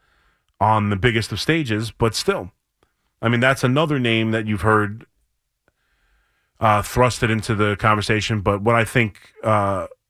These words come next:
what we saw from Penix last night is really gonna thrust him in the conversation. He's gonna be a name you hear about a lot. He's certainly a name outside of the top three where you could find yourself, if you're picking fifth or sixth or seventh,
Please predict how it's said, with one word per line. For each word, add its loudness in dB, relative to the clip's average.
what -2
we -4
saw -2
from -8
Penix -2
last -2
night 0
is -4
really 0
gonna -2
thrust 0
him 2
in 2
the -2
conversation. -2
He's -2
gonna 0
be -2
a 0
name 0
you -2
hear 0
about 0
a -2
lot. 4
He's 0
certainly 0
a 0
name 2
outside 2
of -2
the -2
top 0
three -4
where 2
you -2
could -2
find 2
yourself, -4
if -4
you're 0
picking -4
fifth -2
or -4
sixth -4
or -4
seventh, -2